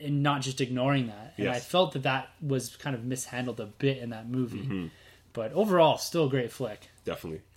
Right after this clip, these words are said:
Speaker 1: <laughs>
Speaker 2: Yeah, it's, it's, they're all quite superior from the last, uh, Indiana Jones movie.
Speaker 1: Oh yeah, we're
Speaker 2: Yeah.
Speaker 1: not, we're not even gonna
Speaker 2: <laughs>
Speaker 1: include that in any sort of discussion.
Speaker 2: Yeah.
Speaker 1: It does fall under the term sequel.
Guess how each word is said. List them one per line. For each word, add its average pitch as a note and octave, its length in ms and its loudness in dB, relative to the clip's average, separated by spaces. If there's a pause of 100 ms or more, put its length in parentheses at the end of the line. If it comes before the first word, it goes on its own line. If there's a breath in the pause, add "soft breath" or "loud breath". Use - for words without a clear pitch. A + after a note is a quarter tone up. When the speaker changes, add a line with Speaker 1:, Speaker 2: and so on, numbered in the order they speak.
(180)
Speaker 1:
<laughs> F#3+ 100 6
Speaker 2:
Yeah, E2+ 160 2
it's, E2 200 -8
it's, - 300 -10
they're A#2+ 280 6
all G#2 260 6 (300)
quite F#2+ 180 -4
superior E2 440 -4
from D#2+ 260 -10
the D#2+ 80 -8
last, D2+ 380 -8
uh, C#2+ 220 -6
Indiana D2 320 -8
Jones B1+ 260 -12
movie. C#2 280 -12 (380 loud breath)
Speaker 1:
Oh C#3+ 60 2
yeah, A#2+ 160 2
we're B2 80 6
Speaker 2:
Yeah. F#3 140 10
Speaker 1:
not, F#3 80 4
we're F#3 80 6
not G3 160 10
even D#3+ 220 8
gonna C3+ 60 4
Speaker 2:
<laughs> C#3+ 160 10
Speaker 1:
include D3 500 6
that B2 260 2
in C3 140 -2
any C3 320 0
sort C3 200 0
of A2 80 -4
discussion. A#2+ 340 4
Speaker 2:
Yeah. F#2+ 140 8
Speaker 1:
It - 60 -10 (220 loud breath)
does F3+ 200 0
fall D3+ 260 8
under D3 140 6
the C3+ 120 0
term B2 340 -2
sequel. F#3 580 0